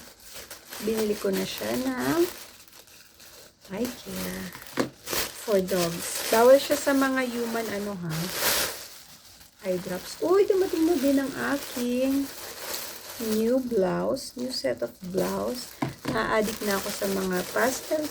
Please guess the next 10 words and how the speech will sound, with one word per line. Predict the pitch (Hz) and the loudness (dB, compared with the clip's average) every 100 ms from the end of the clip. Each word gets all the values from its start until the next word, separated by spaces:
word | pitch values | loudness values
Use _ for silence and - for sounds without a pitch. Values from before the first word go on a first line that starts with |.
| - | 0
colors. | 196 185 180 175 190 214 247 - - - - - - - | 0 2 0 0 -2 -4 -6 -12 -14 -20 -20 -20 -20 -2
Well, | 277 269 | 2 4
except | 220 - 226 220 208 | 2 0 -6 -6 -12
dito | 208 | -16
sa | - - 214 202 | -16 -16 -14 -14
akin. | - - 196 185 - - - - - | -16 -18 -14 -14 -12 -10 -6 -6 -4
<laughs> | 196 175 208 - - - | -2 -2 -4 -8 -14 2
Blouse | 240 262 | 4 4
na | 302 - | 4 2
to. | 226 226 | 2 0